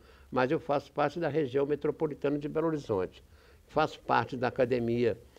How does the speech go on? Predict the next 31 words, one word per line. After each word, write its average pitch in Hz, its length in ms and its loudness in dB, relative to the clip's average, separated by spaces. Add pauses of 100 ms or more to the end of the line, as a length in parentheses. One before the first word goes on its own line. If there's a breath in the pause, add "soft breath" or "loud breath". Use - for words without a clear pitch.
(140 soft breath)
é, 117 320 0
da 120 220 2
anelca, 123 580 2
que - 100 -4
é 127 40 4
a - 20 -2
Academia 120 500 0
Nevense 123 760 0
de 104 80 -16
Ciências, 123 380 -4
Letras, 113 260 -4
Arte 110 260 -2
e 110 40 -16
Cultura, 139 440 -4
de 104 80 -8
Ribeirão 110 340 -4
das 101 180 -4
Neves. 139 400 -4 (520 soft breath)
Faço 135 340 -2
parte 135 400 -2
da 135 80 0
Academia 123 520 0
Epistêmica 123 580 -4
de 101 100 -8
Mesa, 120 420 2
Mesa 120 380 0
Mariano, 117 500 -2 (300 soft breath)
da 117 140 -2
Fundação 131 500 -2
Guimarães 123 420 0
Rosa. 92 600 2